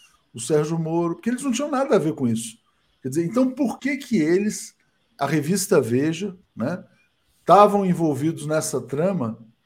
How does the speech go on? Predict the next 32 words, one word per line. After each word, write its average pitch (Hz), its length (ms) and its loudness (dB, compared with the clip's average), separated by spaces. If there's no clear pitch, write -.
dez 190 460 4
anos 185 260 0
antes 165 240 -2
da 147 100 0
Lava 131 300 0
Jato? 104 400 -10
Se - 140 -8
o 143 40 -2
Mensalão 151 680 0
era 131 120 2
uma 151 140 2
investigação 147 840 -2
que - 80 -10
tava 165 340 2
no 151 120 0
Congresso 127 880 2
e - 20 -16
tal, 147 220 -4
e 180 40 0
depois 220 360 4
ele 262 100 -2
foi 262 160 -4
ser 247 160 -2
assistente 220 540 -2
da 208 80 2
Rosa 190 300 4
Weber, 139 380 0
né, 139 140 -4
no 135 100 -6
julgamento 123 440 -6
desse 120 240 -12
processo. 117 560 -14